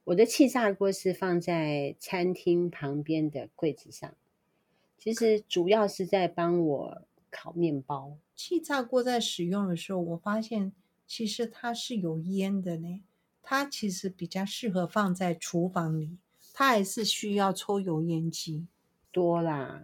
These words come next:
Speaker 2: 这不，不多。有一次我们在办公室啊，小编就用它弄那个轰炸鸡腿啊，就发现其实它那个味道很浓欸，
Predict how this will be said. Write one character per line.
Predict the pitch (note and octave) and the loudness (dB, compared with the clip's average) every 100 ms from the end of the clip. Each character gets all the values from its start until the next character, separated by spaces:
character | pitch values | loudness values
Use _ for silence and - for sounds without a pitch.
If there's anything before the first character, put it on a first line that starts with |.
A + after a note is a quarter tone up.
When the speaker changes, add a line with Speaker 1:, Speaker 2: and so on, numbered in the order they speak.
| - | -2
Speaker 2:
这 | C4+ | 4
不， | D#4 C#4 | 8 6
不 | A#3+ | 4
多。 | A#3 G#3 F3 E3+ - _ _ | 2 4 4 2 -4 _ _
有 | G#3+ A#3 | 6 6
一 | |
次 | B3+ - C#4+ B3+ A#3 - _ _ _ | 6 2 6 8 6 4 _ _ _
我 | G3 | 0
们 | G#3 | 0
在 | A3+ | 2
办 | A3+ A3+ G#3 | 2 4 2
公 | G#3 G#3 | 0 -2
室 | G3+ - G3 | -2 -4 -6
啊， | D#3 C3+ A3+ _ _ _ - | -8 -10 -14 _ _ _ -20
小 | - F3 | -8 -6
编 | E3+ G3+ | -2 0
就 | G3+ | 0
用 | G3+ G3 F3+ | 0 0 -2
它 | F#3 | 0
弄 | F#3 F3+ F3 | 0 0 0
那 | F3 | 0
个 | E3+ E3 | -4 -8
轰 | - F#3 | -4 -4
炸 | F#3 F#3 | -2 -4
鸡 | E3+ - E3+ | -4 -6 -10
腿 | - F3+ F#3+ | -10 -18 -16
啊， | F#3+ _ _ _ _ | -18 _ _ _ _
就 | - D#4 D4+ | -4 -2 0
发 | D#4 D#4+ | 2 4
现 | D#4 D4+ | 4 2
其 | D4+ | -2
实 | C#4+ D4 | -2 -4
它 | D4 | -2
那 | D4+ | 0
个 | D#4 | 2
味 | D4 | 2
道 | C#4+ C4+ | 2 -2
很 | - F3 | 2 2
浓 | D3+ D3+ D#3 | 2 0 0
欸， | G3+ F#3+ D#3 | -2 -2 -6